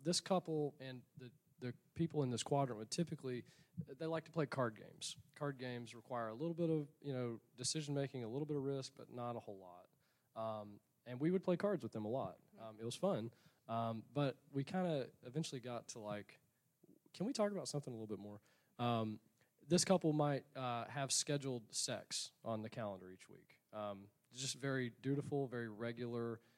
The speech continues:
Uh, and there's nothing wrong with that per se, especially, you know, with, you know,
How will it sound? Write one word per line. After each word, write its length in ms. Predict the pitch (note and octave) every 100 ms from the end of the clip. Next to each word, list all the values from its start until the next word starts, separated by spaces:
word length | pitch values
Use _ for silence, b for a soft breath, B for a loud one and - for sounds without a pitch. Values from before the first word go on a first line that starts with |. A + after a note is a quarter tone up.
| b b -
Uh, 300 | A#2+ A#2 A2+ -
and 120 | C#3
there's 120 | F3
nothing 260 | G3 F3 D3+
wrong 240 | C#3+ D3+
with 120 | C#3
that 220 | C#3 B2+ -
per 140 | C3
se, 400 | - B2 A#2+ A#2
especially, 580 | A2+ C3 A#2+ B2+ B2 A2 G#2+
you 140 | A#2+ A#2
know, 120 | A2+
with, 200 | A2+ - b b b b b _
you 120 | D3 C3
know, 180 | A#2